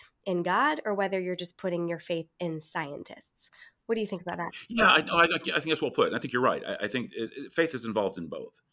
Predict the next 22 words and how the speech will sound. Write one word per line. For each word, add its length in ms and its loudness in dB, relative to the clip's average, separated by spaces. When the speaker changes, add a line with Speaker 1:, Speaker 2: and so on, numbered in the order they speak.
Speaker 2:
I 20 -4
mean, 400 2
there 160 6
is 160 0
a 60 -4
faith 320 0
component 560 -8
with, 420 -4
with, 260 -8
with 140 -4
Christian 280 0
faith, 360 2
Speaker 1:
Yeah. 120 -8
Speaker 2:
and 100 2
there's 80 4
a 60 0
faith 240 2
component 400 -2
in 80 -6
science 480 -4
as 160 -8
well. 380 -4